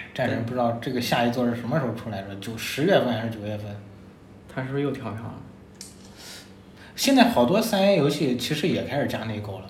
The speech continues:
Speaker 1: 哎。
Speaker 2: 哎，我点个名儿吧。
Speaker 1: 说。
Speaker 2: 战地二零四二。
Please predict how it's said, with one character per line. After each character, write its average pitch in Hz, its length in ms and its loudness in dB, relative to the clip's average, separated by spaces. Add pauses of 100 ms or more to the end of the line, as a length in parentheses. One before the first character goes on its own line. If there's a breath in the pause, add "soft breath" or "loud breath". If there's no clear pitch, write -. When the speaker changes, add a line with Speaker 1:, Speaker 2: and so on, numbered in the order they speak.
(520)
Speaker 1:
哎。 110 80 -6
Speaker 2:
哎， 104 340 2
我 127 80 6
点 127 200 6
个 131 60 4
名 117 160 4
儿 113 60 6
吧。 - 260 -2 (280)
Speaker 1:
说。 120 220 -2 (100)
Speaker 2:
战 156 200 6
地 151 100 6
二 147 160 2
零 131 140 2
四 135 140 0
二。 110 160 4